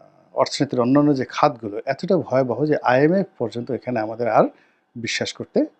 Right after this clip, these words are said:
পারছে না। তো এইরকম একটা অবস্থার মধ্যে আপনি দুঃস্বপ্ন দেখবেন, কান্নাকাটি করবেন, নাকি বেঁচে থাকবেন? এর কারণ হলো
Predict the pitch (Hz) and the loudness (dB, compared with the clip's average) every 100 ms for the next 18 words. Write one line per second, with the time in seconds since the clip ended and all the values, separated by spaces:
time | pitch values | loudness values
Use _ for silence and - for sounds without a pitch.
0 | _ _ 120 - - - - _ _ _ | _ _ -2 -2 -6 -16 -20 _ _ _
1 | _ _ _ _ _ _ _ _ _ _ | _ _ _ _ _ _ _ _ _ _
2 | - 143 170 202 233 233 202 190 160 160 | -2 4 6 6 6 4 4 6 6 4
3 | - 180 156 131 123 160 143 170 _ _ | 0 0 2 2 4 2 2 -4 _ _
4 | _ _ _ 120 135 - 151 175 127 104 | _ _ _ -2 -2 0 -2 -2 -2 0
5 | 143 156 - _ _ _ _ _ _ _ | 0 0 -2 _ _ _ _ _ _ _
6 | _ _ _ _ _ _ - 127 139 143 | _ _ _ _ _ _ -2 2 4 2
7 | 151 156 147 160 185 101 _ _ _ _ | -2 0 0 0 -2 -4 _ _ _ _
8 | _ - 135 190 147 - _ 127 131 - | _ -4 0 2 2 -2 _ -2 0 -2
9 | - 98 113 127 165 151 170 160 | -8 -10 -8 -4 -2 0 2 2